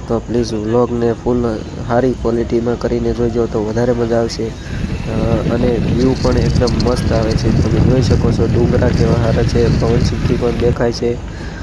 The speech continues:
અને આ અમુક અમુક તો વ્યૂ કેવા મસ્ત આવે છે, જે પવન ચક્કી પણ દેખાય છે અને રોડ પણ સારો છે એટલે વાંધો નહીં આવે.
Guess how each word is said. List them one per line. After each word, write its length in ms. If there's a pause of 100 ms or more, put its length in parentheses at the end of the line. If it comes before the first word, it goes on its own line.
(360)
અને 220 (180)
આ 280 (100)
અમુક 320
અમુક 220
તો 200
વ્યૂ 240
કેવા 320
મસ્ત 320
આવે 220
છે, 200 (680)
જે 240
પવન 360
ચક્કી 280
પણ 220
દેખાય 320
છે 200 (600)
અને 220 (280)
રોડ 240
પણ 160
સારો 360
છે 140
એટલે 200
વાંધો 340
નહીં 240
આવે. 180